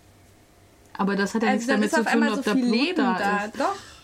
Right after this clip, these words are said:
Speaker 1: Aber du kannst eine Brandwunde kriegen, auch ohne Blut. Deswegen, das ist so, ist ja, funktioniert ja Fleisch. Also, <laughs> man kann das auch anbraten ohne Blut.
Speaker 2: Aber welche Farbe bekommt totes Fleisch?
Speaker 1: Ah,
Speaker 2: Wenn ich
Speaker 1: die
Speaker 2: es
Speaker 1: Farbe, okay.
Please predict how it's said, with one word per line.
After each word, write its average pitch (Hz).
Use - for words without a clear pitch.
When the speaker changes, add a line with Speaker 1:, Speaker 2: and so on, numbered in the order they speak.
Speaker 1:
Aber 202
du 214
kannst 214
eine 202
Brandwunde 226
kriegen, 226
auch 202
ohne 226
Blut. 196
Deswegen, 196
das 190
ist 202
so, 202
ist 202
ja, 208
funktioniert 214
ja 196
Fleisch. 196
Also, 180
<laughs> 330
man 254
kann 233
das 240
auch 240
anbraten 214
ohne 254
Blut. 220
Speaker 2:
Aber 277
welche 311
Farbe 311
bekommt 254
totes 311
Fleisch? 285
Speaker 1:
Ah, 202
Speaker 2:
Wenn 277
ich 302
Speaker 1:
die 214
Speaker 2:
es 196
Speaker 1:
Farbe, 202
okay. 170